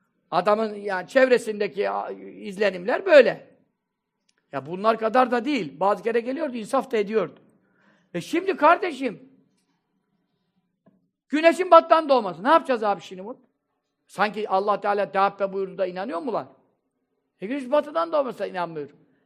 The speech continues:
E bu kadar hadis var. Ayet-i kerime bundan beyan diyor. İttifakla bütün müfessirler. Çünkü ne diyor? Tevbe kapısı kapanacak diyor. "La yenfe'u nefsen imanuha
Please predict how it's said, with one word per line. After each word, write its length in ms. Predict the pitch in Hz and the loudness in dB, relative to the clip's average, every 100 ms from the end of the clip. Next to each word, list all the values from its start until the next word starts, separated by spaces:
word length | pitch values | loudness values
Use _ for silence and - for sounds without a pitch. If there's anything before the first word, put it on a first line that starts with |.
| 170 | -10
E 60 | |
bu 80 | 226 | -8
kadar 300 | 294 294 294 | -6 -2 0
hadis 300 | 269 269 220 | 0 -2 -4
var. 160 | 247 254 | -2 0
Ayet-i 280 | 180 190 - | 0 -2 -2
kerime 320 | 247 262 254 | -4 0 -2
bundan 300 | 262 269 254 | 0 -2 2
beyan 220 | 254 233 | 0 0
diyor. 140 | 240 233 | -4 -6
İttifakla 600 | - - 254 269 262 220 | -8 -6 -2 0 -2 -8
bütün 200 | 240 262 | -10 -12
müfessirler. 680 | 226 240 - 240 226 262 - - _ _ | -6 -6 -6 -8 -2 -2 -2 -20 _ _
Çünkü 260 | - 240 269 | -12 -6 -2
ne 160 | 339 | -2
diyor? 200 | 311 311 311 - _ | 0 0 -2 -18 _
Tevbe 360 | - 220 233 294 | 0 2 6 4
kapısı 360 | 247 233 254 | 4 -4 -6
kapanacak 600 | 269 254 240 214 220 - | -2 0 0 0 -2 -2
diyor. 140 | 151 127 _ _ _ _ _ _ _ _ _ _ _ _ _ _ _ _ _ _ - | -10 -18 _ _ _ _ _ _ _ _ _ _ _ _ _ _ _ _ _ _ -8
"La 220 | 180 240 | 0 2
yenfe'u 340 | 330 269 277 247 | 2 0 0 0
nefsen 320 | 220 - 208 | -6 -8 -10
imanuha 640 | 208 196 185 180 170 143 | -8 -4 -4 -4 -8 -8